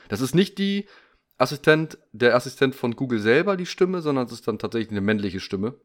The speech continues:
Ähm, und dann sagt er dann irgendwie, keine Ahnung, "Ich würde Antwort B nehmen" oder so. Und ich muss sagen, das klappt echt wunderbar. Du kannst die letzten sieben Tage kannst du immer spielen. Also die,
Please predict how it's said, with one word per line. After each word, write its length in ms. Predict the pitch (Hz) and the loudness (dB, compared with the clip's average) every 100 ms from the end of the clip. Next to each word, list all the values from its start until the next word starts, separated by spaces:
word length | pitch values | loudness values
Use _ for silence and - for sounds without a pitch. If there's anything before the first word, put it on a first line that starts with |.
| _ _ _ _ _ _ - | _ _ _ _ _ _ -8
Ähm, 360 | 98 92 92 - | -6 -4 -6 -6
und 160 | 104 | -2
dann 340 | 101 104 104 104 | 0 2 0 -2
sagt 220 | 95 - | -4 -2
er 60 | 95 | -2
dann 140 | 95 | 0
irgendwie, 240 | 95 92 | -2 -4
keine 220 | - 101 95 | -6 -4 0
Ahnung, 260 | 98 98 - - | 0 -2 -8 -10
"Ich 180 | - - | -8 0
würde 300 | 127 127 123 - | 4 4 4 0
Antwort 340 | 113 107 113 110 | -4 2 0 2
B 160 | 107 | -2
nehmen" 240 | 98 92 87 | 0 -4 -6
oder 160 | 92 | -6
so. 240 | 90 95 - - - - | -6 -6 -8 -12 -20 -6
Und 100 | 110 | 2
ich 60 | 123 | 4
muss 100 | 117 | 8
sagen, 160 | 123 | 8
das 160 | 113 - | 8 4
klappt 260 | - - | 4 4
echt 240 | 120 107 - | 2 0 2
wunderbar. 300 | 113 104 104 | 4 6 4
Du 160 | - | 2
kannst 260 | 104 139 135 | 0 -2 -2
die 80 | 143 | 0
letzten 340 | 143 143 143 | 0 0 -6
sieben 260 | 131 131 120 | -6 -6 -4
Tage 280 | 135 156 175 | 0 0 -2
kannst 280 | 170 170 | -8 -6
du 40 | 175 | -8
immer 180 | 160 170 | -8 -10
spielen. 360 | - 185 226 - _ - - - _ | -8 -6 -6 -10 _ -20 -20 -20 _
Also 200 | 107 104 | -2 -2
die, 100 | 107 | -2